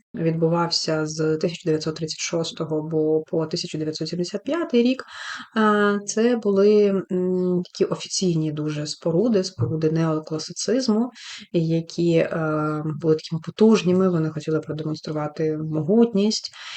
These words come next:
І, м, своєрідна була пропаганда, е,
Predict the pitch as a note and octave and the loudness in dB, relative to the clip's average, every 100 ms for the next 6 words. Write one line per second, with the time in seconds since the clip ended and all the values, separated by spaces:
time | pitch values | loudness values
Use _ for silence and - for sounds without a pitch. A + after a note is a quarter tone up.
0 | A3 _ - F#3+ G3+ G#3 G3+ F#3+ F3 D#3 | -16 _ -2 0 4 6 6 4 2 0
1 | D#3 - E3+ - F#3 F#3 F#3+ F#3+ D#3+ D#3 | -2 -4 -6 4 6 6 2 2 2 2
2 | E3 F3+ F3+ - _ - F#3 F3+ F3 E3 | 2 0 0 -8 _ 4 6 6 2 2
3 | F#3 E3+ D#3+ F3+ A3 A3 - | 2 2 2 0 0 -2 -4